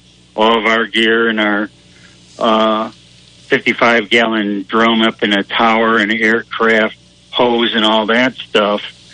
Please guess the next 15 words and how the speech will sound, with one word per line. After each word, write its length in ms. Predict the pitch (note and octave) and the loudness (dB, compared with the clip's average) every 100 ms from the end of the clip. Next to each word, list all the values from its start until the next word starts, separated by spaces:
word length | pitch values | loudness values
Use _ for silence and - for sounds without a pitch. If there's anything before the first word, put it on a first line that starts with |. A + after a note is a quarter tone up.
| - - - - - - | -20 -18 -16 -16 -12 -4
just 340 | B2 B2 - | 2 2 2
ready, 320 | A#2+ B2 B2 A#2+ | 2 2 2 -2
plus 280 | - A#2 | -4 -6
fifty-five 540 | - B2 B2 A#2+ A#2 G2+ | -4 -4 -2 0 0 0
gallons 300 | A#2+ B2 G#2 | 0 0 -2
of 80 | G2 | 0
gas 320 | A#2+ B2 - | 0 0 -2
around, 340 | A2+ C#3 A2 | -2 0 -2
just 200 | - - | -6 -4
like 240 | A2+ G#2+ A2+ | -2 0 0
everybody 500 | G#2+ A2+ A#2 A2 A2 | 0 2 2 2 2
else 240 | C#3 B2+ - | 0 -4 -4
did 240 | G#2 F#2+ - - - - - - - | -4 -4 -6 -20 -20 -20 -20 -20 -12
in 140 | A2+ A2 | -4 0
this, 240 | G#2+ - | 0 0